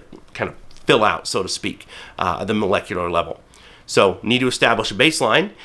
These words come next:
and we'll ch-, remember it's hot too. M-, in most parts of the world, a hot bird is not motivated. They're like, "Ugh, I'm not either, man. It's over a hundred degrees outside. You offer me a hamburger, I'm like,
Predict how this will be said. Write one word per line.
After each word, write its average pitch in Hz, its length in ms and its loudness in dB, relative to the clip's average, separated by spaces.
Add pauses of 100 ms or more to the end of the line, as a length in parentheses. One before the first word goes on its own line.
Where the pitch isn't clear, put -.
(180)
and 127 320 2
we'll 143 120 4
ch-, - 200 -6
remember 196 380 6
it's 185 120 -2
hot 190 280 2
too. 196 380 0 (280)
M-, 147 280 0
in 147 200 2
most 143 320 2
parts 170 220 4
of 151 40 -10
the 156 60 -6
world, 156 300 2
a - 80 -2
hot 139 280 2
bird 135 200 0
is 110 120 -10
not 120 200 2
motivated. 104 460 -4
They're 98 80 -8
like, 90 200 -12
"Ugh, 160 360 -8 (440)
I'm 123 160 4
not 123 220 4
either, 107 280 -6 (100)
man. 104 340 -4
It's - 140 -20 (480)
over 117 140 2
a - 20 2
hundred 123 160 0
degrees 113 280 -4
outside. 120 380 0
You 117 80 -2
offer 120 220 0
me 120 100 -4
a 110 60 -4
hamburger, 120 440 2
I'm 113 140 -2
like, 101 240 -6